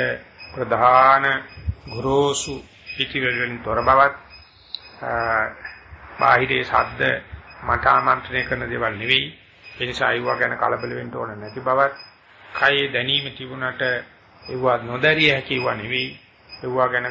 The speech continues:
කල-, ව්‍යාවෘත වෙන්න දෙයක් නෑ. මම ඒ නිසා මගේ හිත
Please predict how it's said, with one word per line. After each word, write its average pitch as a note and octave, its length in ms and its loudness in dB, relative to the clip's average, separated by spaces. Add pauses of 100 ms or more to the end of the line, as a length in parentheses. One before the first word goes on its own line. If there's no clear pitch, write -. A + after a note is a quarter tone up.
කල-, A#2+ 400 -4
ව්‍යාවෘත B2 480 2
වෙන්න A#2+ 280 -12
දෙයක් A#2+ 260 -4
නෑ. A#2 240 -2 (480)
මම C3 180 -2
ඒ C3 160 0
නිසා A#2 340 -4
මගේ A#2 340 -10
හිත G#2 240 -16